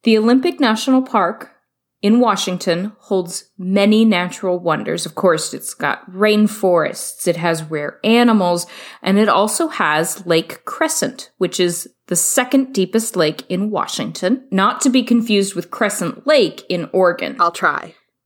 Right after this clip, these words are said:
Speaker 1: This, <laughs> good luck. This is Lake Crescent.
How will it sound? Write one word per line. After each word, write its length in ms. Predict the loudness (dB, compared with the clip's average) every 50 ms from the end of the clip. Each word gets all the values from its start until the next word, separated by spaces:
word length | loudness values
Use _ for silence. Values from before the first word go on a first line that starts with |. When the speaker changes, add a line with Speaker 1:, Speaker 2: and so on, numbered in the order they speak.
| _ -6
Speaker 1:
This, 340 | -2 0 0 0 0 -4 -8 -10 _ _ _
<laughs> 200 | _ _ _ -6
good 720 | -2 0 2 2 2 2 0 0 -2 0 0 2 2 4
luck. 340 | 2 0 0 -2 -8 -16 -18 -20 -20 -20 -20 _ _ 0
This 260 | 2 2 2 2 4
is 380 | 4 4 4 2 0 -6 -10 -10 -4
Lake 420 | 0 0 0 0 -2 -6 -18 _
Crescent. 800 | -12 -10 -6 -4 -4 -4 -4 -6 -10 -12 -12 -16 -20 -20 -20 _